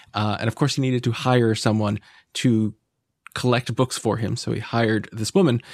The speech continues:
uh, and this is this book about this woman. It's a novel, uh, but she was an African-American woman who was pretending to be white so that she could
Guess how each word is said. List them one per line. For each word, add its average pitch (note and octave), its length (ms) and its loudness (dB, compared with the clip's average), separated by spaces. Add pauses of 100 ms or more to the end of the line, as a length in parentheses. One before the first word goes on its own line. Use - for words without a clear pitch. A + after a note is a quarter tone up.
(260)
uh, G2+ 440 -2
and G#2+ 180 0
this G#2+ 140 -4
is G#2 160 -2
this G2+ 380 -2 (420)
book - 400 -2 (240)
about A2+ 340 0
this - 160 -6
woman. G#2+ 160 -2
It's G2+ 140 -4
a - 20 -2
novel, E2+ 380 -4 (340)
uh, G2 400 0
but A2 140 -2
she - 120 2
was A#2 160 4
an G#2+ 100 -4
African-American B2+ 680 0
woman B2+ 280 2 (260)
who C3 220 2
was G#2+ 180 -2
pretending B2 600 0
to A2+ 80 -2
be G#2 180 0
white C3+ 500 0
so - 220 0
that G#2+ 160 0
she A2 180 -2
could G2+ 380 0